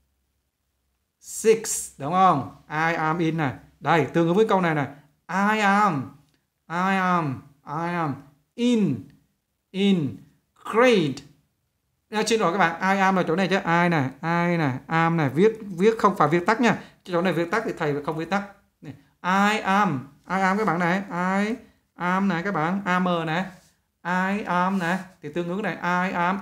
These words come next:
great. I am, à, xin lỗi các bạn. I am in nữa chứ, in phải có in này,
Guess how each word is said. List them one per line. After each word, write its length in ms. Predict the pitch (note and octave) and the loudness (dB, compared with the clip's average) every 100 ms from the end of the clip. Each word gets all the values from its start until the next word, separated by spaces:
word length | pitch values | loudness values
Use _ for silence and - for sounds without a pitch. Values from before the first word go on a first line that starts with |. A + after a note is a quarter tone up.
| - | -6
great. 360 | G3+ A#3 G#3 D3+ - - _ _ _ _ - | 2 4 6 2 -4 -18 _ _ _ _ -8
I 320 | F#3+ G3+ G3+ | -2 0 0
am, 200 | G3+ F#3+ - | -2 -4 -4
à, 140 | - | -4
xin 140 | A#3 A#3 | -2 0
lỗi 180 | E3+ G3 | 0 0
các 80 | |
bạn. 120 | E3+ - - _ _ _ _ _ _ _ - F#3 | 0 -2 -10 _ _ _ _ _ _ _ -8 -2
I 60 | G3+ | 2
am 200 | G3 G3+ | 2 2
in 260 | A3 A3 | 0 0
nữa 140 | G#3 E3 | 0 2
chứ, 240 | G3 A3 A3 | 2 0 2
in 280 | G3 F#3 E3 | 2 2 0
phải 120 | D3+ | -2
có 60 | E3+ | 0
in 180 | G#3 | 2
này, 140 | F#3+ | 0